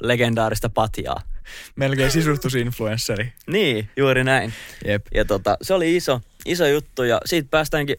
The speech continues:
Speaker 1: oikeastaan kesään. Et olihan meillä muuten aika hyvä kesäkin Suomessa. Meillä oli
Speaker 2: Oli.
Speaker 1: paljon hyviä kelejä. Oli lämmintä.
Speaker 2: Oli. Mä voisin lähteä siihen miettimään sitä kesää siitä. Mä, mulla tuli tossa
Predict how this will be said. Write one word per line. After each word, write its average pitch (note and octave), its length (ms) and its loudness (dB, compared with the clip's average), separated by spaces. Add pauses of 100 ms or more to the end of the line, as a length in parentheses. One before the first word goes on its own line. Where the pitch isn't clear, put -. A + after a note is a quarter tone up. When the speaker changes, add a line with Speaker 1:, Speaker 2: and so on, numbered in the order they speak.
Speaker 1:
oikeastaan C3+ 480 0
kesään. A2 420 0
Et - 140 -8 (180)
olihan D3 260 2
meillä D3 180 2
muuten E3 220 0
aika E3+ 100 2
hyvä F3+ 160 0
kesäkin A2+ 300 -2
Suomessa. - 400 -4
Meillä D#3+ 120 0
oli B2 40 4
Speaker 2:
Oli. C3 60 2
Speaker 1:
paljon D#3+ 200 4
hyviä D3+ 180 0
kelejä. - 320 0 (140)
Oli A#2 120 -2
lämmintä. B2 460 -2 (100)
Speaker 2:
Oli. A2+ 220 -2 (460)
Mä B2+ 60 -2
voisin D#3+ 160 2
lähteä D#3+ 240 0
siihen C#3+ 400 0 (280)
miettimään D#3+ 420 0
sitä B2 140 -2
kesää B2+ 440 0
siitä. G2 280 -6
Mä, G#2+ 140 -2 (120)
mulla B2 140 -2
tuli A2 200 -2
tossa G2+ 280 -6